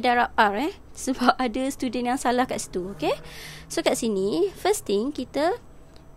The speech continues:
identify dulu. Nyatakan dulu A dia apa? A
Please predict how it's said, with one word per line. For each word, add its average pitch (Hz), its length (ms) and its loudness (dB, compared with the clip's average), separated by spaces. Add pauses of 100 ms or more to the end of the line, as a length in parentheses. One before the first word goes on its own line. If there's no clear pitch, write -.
(160)
identify 262 640 0
dulu. 202 480 -2
Nyatakan 262 400 -2
dulu 277 160 -2
A 277 160 0
dia 269 240 0
apa? 359 320 -2
A 226 80 0